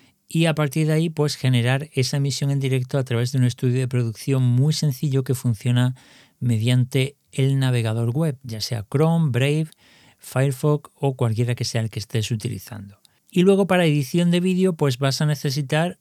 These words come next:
también un software. Existe uno que es gratuito, que se llama CapCut, que lo está utilizando cada vez más gente, pero también te digo que es un poco más complicado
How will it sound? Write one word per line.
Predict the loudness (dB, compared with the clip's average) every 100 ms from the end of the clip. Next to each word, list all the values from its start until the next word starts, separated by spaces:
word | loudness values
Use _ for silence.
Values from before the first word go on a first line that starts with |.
| _
también | -8 -4 0 2
un | 2
software. | 2 0 -2 -4 _
Existe | -2 0 -2 0 2
uno | 4 4 2 2
que | -2
es |
gratuito, | -2 -2 -2 -2 -2 -4
que | -4 -6
se | -6
llama | -6 -6
CapCut, | -4 -6 -4 -4 -4 -8 -10
que | -8
lo | -6 -8
está | -8 -2
utilizando | -2 0 -2 -2 -2 -2
cada | -2
vez | -2 -2
más | -2 -2
gente, | -2 -2 -2 -4
pero | -4 -4
también | -2 -2 0
te | 0
digo | 0 -2
que | -2
es | 0
un |
poco | 0 0 0
más | -2
complicado | 0 0 2 0 0 0 0 -2